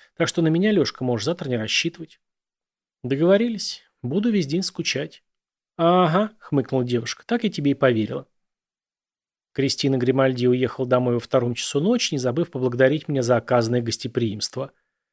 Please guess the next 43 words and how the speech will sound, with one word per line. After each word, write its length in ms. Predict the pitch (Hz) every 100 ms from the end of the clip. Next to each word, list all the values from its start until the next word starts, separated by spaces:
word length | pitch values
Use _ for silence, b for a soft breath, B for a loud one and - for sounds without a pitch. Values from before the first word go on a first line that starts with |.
| _ _
Я 200 | - 233
же 80 | 226
ей 160 | 190 185
на 160 | 170
это 140 | 180 180
разрешил 460 | 143 143 147 214
заглядывать 520 | 165 151 135 165 160 143
в 60 |
особняк 480 | 139 147 135 185 190
в 40 |
любое 280 | 175 165 165
время, 320 | 123 123 127 120
прямо 320 | 135 135 127
сказав, 460 | - 127 123 190
что 160 | 190 135
мне 160 | 139 139
тут 160 | 120
скучно, 500 | - - 226 - 127 B B _
и 80 | 139
Александр 560 | 131 - - 214 202
планирую 480 | - 127 120 151 180
не 80 | 156
отпускать 540 | 123 - - - 131
ещё 260 | 127 - 123
пару 260 | - 117 117
недель. 420 | 135 123 117 - _ _ _ _ _ _ _ _ _ _ -
Когда 300 | 131 127 123
же 80 |
мы 100 | 127
вчетвером 480 | 120 - - 135 131
вернулись 460 | 123 127 131 117 -
обратно 400 | 123 131 127 127
в 60 |
гостиную, 560 | 117 131 - - 165 123
Прохор 360 | - 135 - 131
указал 380 | 131 123 127
Сашке 420 | 123 135 120 - 131
на 60 |
диван 320 | 120 131 190
и 40 | 170
приказным 560 | 120 113 123 117 131
тоном 300 | 120 123 120
заявил: 480 | 110 120 123 110 127